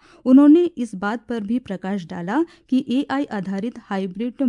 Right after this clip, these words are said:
मोबाइल क्लिनिक ग्रामीण और दूर दराज के क्षेत्रों में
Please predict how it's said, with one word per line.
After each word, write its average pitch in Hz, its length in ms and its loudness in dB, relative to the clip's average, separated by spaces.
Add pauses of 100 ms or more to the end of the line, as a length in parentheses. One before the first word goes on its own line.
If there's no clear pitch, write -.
(380)
मोबाइल 208 360 -2
क्लिनिक 240 460 -2
ग्रामीण 202 480 0
और 196 280 -4 (280)
दूर 262 240 -2
दराज 214 360 -6
के 262 140 -4
क्षेत्रों 220 460 -4
में 262 240 4